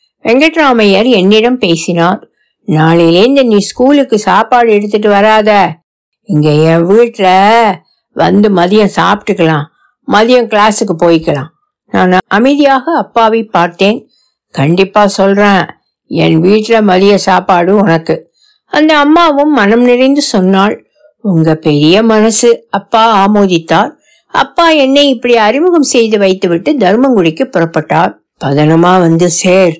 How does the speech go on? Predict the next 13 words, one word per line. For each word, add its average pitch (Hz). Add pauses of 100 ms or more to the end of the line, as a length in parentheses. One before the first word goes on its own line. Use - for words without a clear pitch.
(360)
என 233
சொல்லிவிட்டு 262
வெ-, 240
வெங்கட்ராமையரை 220
நோக்கி 190
வணங்கி 175 (380)
நன்றி 233
சொல்லிவிட்டு 170
புறப்பட்டார். 151 (260)
இதே 151 (120)
ஸ்கூல்ல 185
என் 156
அண்ணனோட 190